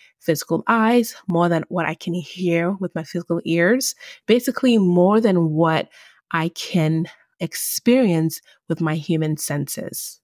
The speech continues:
So this phrase is really saying that there is a lot more to life than what we can experience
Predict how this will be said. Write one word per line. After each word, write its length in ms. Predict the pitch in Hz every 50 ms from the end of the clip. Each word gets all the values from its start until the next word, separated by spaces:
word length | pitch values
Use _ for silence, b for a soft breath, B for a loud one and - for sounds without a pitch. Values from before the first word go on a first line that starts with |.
| _ _ _ _ _ -
So 140 | - -
this 220 | 170 190 220 220 -
phrase 360 | - - - 202 214 233 202
is 160 | 196 165 165
really 240 | 165 175 170 165 165
saying 280 | - - - 170 165 160
that 180 | 147 156 -
there 160 | 170 165 160
is 120 | 160 160 - -
a 100 | 175 175
lot 400 | 170 170 175 170 175 175 - -
more 800 | 190 180 180 175 180 185 202 233 233 175 147 147 147 170 202 - B B B B B B B - -
to 120 | - 190
life 760 | 165 160 160 170 175 196 190 147 147 147 214 - - - - - B B B B B -
than 320 | - 160 165 160 165 160
what 340 | 156 160 170 170 - - _ _ 185 170
we 100 | 180 170
can 200 | 156 - 175 165 -
experience 1040 | 180 - - - - - - - - 185 180 165 160 151 151 151 156 151 - -